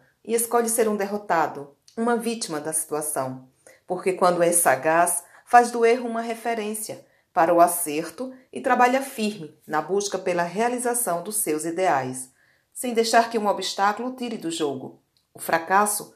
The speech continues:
só aguça o seu potencial de escolhas e de remoção de obstáculos,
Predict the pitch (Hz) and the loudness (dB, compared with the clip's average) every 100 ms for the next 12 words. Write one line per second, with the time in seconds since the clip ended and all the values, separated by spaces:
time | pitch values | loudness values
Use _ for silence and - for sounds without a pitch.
0 | _ - 247 240 220 254 254 262 269 262 | _ -2 6 8 6 0 -4 -6 -6 -6
1 | 262 254 - 226 165 160 196 202 - 151 | -6 -8 -4 0 0 0 -2 -4 -2 -2
2 | 139 139 135 - _ _ - 214 220 240 | 0 -4 -8 -14 _ _ -14 -4 -2 0
3 | 233 233 220 214 208 208 220 - 139 131 | 0 0 0 0 0 -2 -4 0 2 2
4 | - - | -6 -16